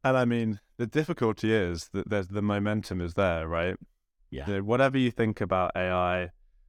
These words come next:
Speaker 1: whatever you think about this, the momentum is heading in one direction. You know, tech over the last year or so has been in a big downturn, but look at all the, the funding for A I companies. So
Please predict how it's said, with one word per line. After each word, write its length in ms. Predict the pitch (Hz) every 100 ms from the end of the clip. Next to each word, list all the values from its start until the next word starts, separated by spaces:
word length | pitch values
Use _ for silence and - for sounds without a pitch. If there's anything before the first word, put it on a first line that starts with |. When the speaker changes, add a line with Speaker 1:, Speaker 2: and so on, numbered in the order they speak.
| -
Speaker 1:
whatever 280 | 110 113 110
you 80 | 107
think 240 | 104 92
about 320 | 101 92 90
this, 240 | 90 90 -
the 140 | 104
momentum 540 | 104 104 107 104 98 92
is 120 | 87
heading 320 | 98 90 90
in 140 | 85
one 220 | 87 85 85
direction. 580 | 82 64 - - - - _ _ _ -
You 80 |
know, 120 | 92 82
tech 500 | - 135 113 - - - _ _ _ _ -
over 180 | 110 98
the 100 | 101
last 340 | 90 87 85 _
year 300 | 101 98 92
or 100 | 90
so 320 | - 90 90
has 160 | 87 92
been 260 | - 95 92
in 100 | 87
a 100 | 85 _ _ _
big 220 | - 101 87
downturn, 680 | 101 98 104 - 92 90
but 100 | 90
look 240 | 95 104 -
at 80 | 95
all 160 | 92
the, 200 | 92 90 -
the 100 | -
funding 580 | 101 104 101 90 85 87
for 360 | 92 90 82 80
A 120 | 95 95
I 320 | 85 85 85 - _ _ _ _ _
companies. 560 | - 95 - 82 - -
So 400 | - 95 85